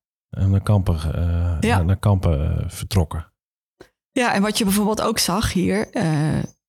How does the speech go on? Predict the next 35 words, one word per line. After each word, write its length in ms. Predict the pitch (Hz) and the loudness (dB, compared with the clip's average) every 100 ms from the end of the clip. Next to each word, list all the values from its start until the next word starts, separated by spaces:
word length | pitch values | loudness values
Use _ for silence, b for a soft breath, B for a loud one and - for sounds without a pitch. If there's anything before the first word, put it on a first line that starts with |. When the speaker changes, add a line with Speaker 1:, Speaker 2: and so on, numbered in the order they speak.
| _ _ _ | _ _ _
Speaker 2:
ja, 180 | 170 156 | -4 -2
gewoon 300 | 175 160 165 | -2 0 2
heel 180 | 165 | 0
praktisch. 680 | 170 220 226 - 160 - - _ _ _ _ _ _ _ _ _ | 0 -2 -2 -2 0 -2 -6 _ _ _ _ _ _ _ _ _
De 100 | 196 | 0
helft 280 | 180 180 - | 2 2 0
van 100 | 180 | 0
het 260 | 180 - - | 0 -4 -6
stadsbestuur 640 | - - - 233 - 196 | -2 -2 -2 -2 0 0
was 160 | 170 165 | 0 2
er 80 | 151 | 2
niet 140 | 156 | 2
meer. 380 | 147 147 147 - _ _ _ _ _ _ - | 2 0 -2 -6 _ _ _ _ _ _ -4
De 240 | 196 220 | -2 -2
pre-, 420 | - - 131 - | -2 -2 0 -2
bij 180 | 165 156 | -2 0
de 120 | 160 | -2
predikanten 800 | - 175 170 165 196 226 160 160 | -2 -2 -2 -2 0 0 0 0
van 120 | 185 | 0
de 60 | 170 | -2
kerk 280 | - 240 294 | 0 -4 -2
waren 320 | 202 175 170 | -2 0 0
er 120 | 165 | 0
niet 180 | 165 160 | 2 2
meer. 460 | 170 160 143 147 - _ _ _ _ | 2 2 0 -2 -8 _ _ _ _
Dus 180 | - 180 | -4 -2
allerlei 420 | - 233 208 170 | -2 0 0 2
mensen 500 | 170 180 202 - 156 | 2 2 2 0 0
die, 460 | 170 165 160 156 - _ _ _ | 0 2 2 0 -6 _ _ _
eh, 280 | 170 151 151 | -2 0 0
hier 320 | 156 180 185 | 2 2 2
een 100 | 165 | 2
functie 420 | - 320 - 165 | 0 0 0 0
hadden 200 | 160 160 | 0 0
gehad, 440 | - 156 156 - | 0 0 0 -4